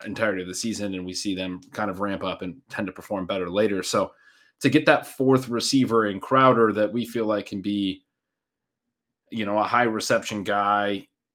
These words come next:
you were talking about the volatility of him. I, I also like the fla-, the fact that, you know, he has a solid floor, but basically in that Cole Beasley role, and, and Beasley had plenty of usable weeks over the last several years, I think is nice for this eight receiver build. I don't think we have to take another receiver.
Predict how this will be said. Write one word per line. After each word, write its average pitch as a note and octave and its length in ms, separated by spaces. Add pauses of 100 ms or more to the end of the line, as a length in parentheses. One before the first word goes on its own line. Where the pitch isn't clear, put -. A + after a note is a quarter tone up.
(460)
you C3+ 140
were D3 80
talking A#2+ 220
about G#2+ 140
the - 60
volatility A2 600
of G#2 140
him. G#2 120
I, A2+ 200
I A#2 180
also A2 280
like G2 320
the F#2+ 80
fla-, G2 400
the G#2 140
fact G2 220
that, E2+ 140
you F#2+ 80
know, F2+ 60
he F#2 80
has F#2 160
a F2 60
solid F2+ 300
floor, F#2+ 360
but F#2 220 (480)
basically E3+ 360
in C3 60
that A#2 160
Cole A2 160
Beasley F#2+ 300
role, E2+ 420
and, G#2 140
and G#2+ 160
Beasley G2 280
had F#2+ 200
plenty G2+ 300
of F2 220 (100)
usable G2 520
weeks F#2 260
over F2+ 140
the F2+ 60
last F2+ 260
several F2+ 240
years, F2+ 320 (840)
I A2+ 100
think G#2+ 160
is F#2 140
nice G2+ 240
for - 100
this F#2 300
eight G2+ 200
receiver F#2 360
build. G2 180
I A#2+ 60
don't D#3+ 80
think F3+ 160
we C#3+ 80
have - 480
to C3+ 80
take C3 260
another C3+ 240
receiver. D#3 640